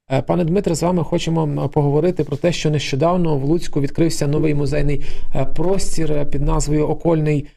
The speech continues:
замок. І хочемо, е, дізнатися якраз цікавинки і особливості цього, м, музейного простору, е, де він знаходиться і чим, е, він, на вашу думку,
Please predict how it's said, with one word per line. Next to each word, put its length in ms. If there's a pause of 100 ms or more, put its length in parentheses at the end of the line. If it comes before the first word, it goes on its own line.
(220)
замок. 580
І 80
хочемо, 580
е, 160
дізнатися 840
якраз 400
цікавинки 720 (340)
і 180
особливості 840
цього, 380
м, 260
музейного 580
простору, 720 (280)
е, 100
де 220
він 200
знаходиться 760
і 200
чим, 420
е, 260
він, 200
на 80
вашу 240
думку, 380